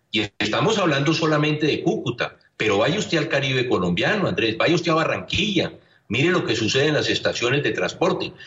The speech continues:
Colombia tiene que dedicar buena parte de esos recursos de tenderle la mano, además con la ayuda internacional, en el Caribe colombiano y en la frontera con Cúcuta. Son dos mil kilómetros o un poco más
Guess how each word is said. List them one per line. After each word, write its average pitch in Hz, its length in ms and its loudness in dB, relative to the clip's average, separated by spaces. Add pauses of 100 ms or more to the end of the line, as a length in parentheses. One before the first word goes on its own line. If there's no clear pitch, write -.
(160)
Colombia 175 540 0
tiene 185 280 0
que 156 100 0
dedicar 117 480 0
buena 175 280 2
parte 170 220 -2
de 175 60 0
esos 160 160 -2
recursos 135 420 0
de 104 100 0
tenderle 139 460 0
la - 80 2
mano, 151 320 -2 (280)
además 107 420 0
con 190 160 2
la 143 60 2
ayuda 143 220 2
internacional, 131 840 0 (200)
en 110 120 0
el 98 140 -2
Caribe 156 380 2
colombiano 147 580 0 (200)
y 107 80 -2
en 101 80 0
la 95 80 0
frontera 95 500 -2
con 87 160 -2
Cúcuta. 87 460 -4
Son 135 240 2
dos 160 240 0
mil 175 380 0
kilómetros 165 640 0
o 110 40 0
un 131 200 0
poco 151 260 0
más 143 260 0